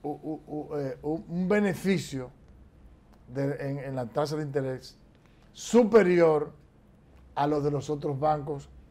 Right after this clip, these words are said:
que todavía se mantienen en el sistema. Uno de los indicios para determinar cuando una entidad financiera va directa a la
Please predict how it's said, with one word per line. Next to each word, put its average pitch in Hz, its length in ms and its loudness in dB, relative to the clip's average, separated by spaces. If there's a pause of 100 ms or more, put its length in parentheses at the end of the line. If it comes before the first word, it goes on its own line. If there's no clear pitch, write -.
que 156 120 0
todavía 151 440 2
se 160 140 -2
mantienen 151 420 -4
en 147 60 -6
el 135 100 -8
sistema. 120 400 -14 (800)
Uno 294 320 8
de 285 100 6
los 262 180 8
indicios 175 920 4 (640)
para 165 200 4
determinar 165 720 2
cuando 165 580 0
una 247 340 4
entidad 185 420 2
financiera 151 640 -2 (560)
va 190 180 10
directa 185 420 2
a 170 40 2
la 151 100 -2